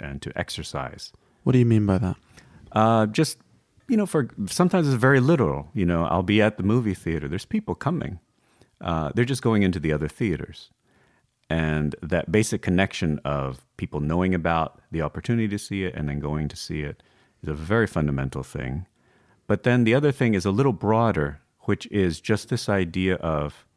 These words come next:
Speaker 1: and I'll give you a very specific example, uh, that I heard a lot with the first film, and I hear with The Grief of Others too, is that people look at something that is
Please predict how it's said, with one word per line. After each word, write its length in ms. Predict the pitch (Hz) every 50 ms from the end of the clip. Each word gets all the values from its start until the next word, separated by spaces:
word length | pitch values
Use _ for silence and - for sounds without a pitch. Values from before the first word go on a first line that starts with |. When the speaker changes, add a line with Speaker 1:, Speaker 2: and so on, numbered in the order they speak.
| _ _ -
Speaker 1:
and 80 | -
I'll 80 | 95 110
give 140 | 117 127 127
you 60 | 120
a 20 |
very 320 | 98 110 110 107 98 95 87
specific 460 | - - - 98 - - - 90 -
example, 640 | - - 87 82 76 71 - - 67 73 80 - -
uh, 160 | - - - -
that 160 | 76 85 80
I 40 | -
heard 140 | - 104
a 40 | 87 82
lot 220 | 80 78 - -
with 80 | - -
the 100 | - -
first 320 | - - 80 76 - -
film, 280 | - - 95 - - 110
and 100 | 123 143
I 60 | 156
hear 200 | 135 135 139 123
with 280 | 110 98 90 78 - -
The 80 | -
Grief 240 | 82 - 90 82 -
of 80 | - 78
Others 340 | 104 123 101 76 69 - -
too, 360 | - - 117 104 78 71 - _ _ _ _ _ _ _ _ _ _ _ _ _ _ -
is 300 | 98 95 87 80 - -
that 520 | 87 85 82 80 76 - _ _ _ _
people 280 | - 143 143 - 151 127
look 380 | 101 95 113 117 - - -
at 380 | - 76 76 71 67 - - - _ _ _ _ _ _ _ _ _ _ _ _
something 400 | - - - 117 107 - 104 92
that 160 | 85 85 80
is 340 | 85 80 76 73 73 - -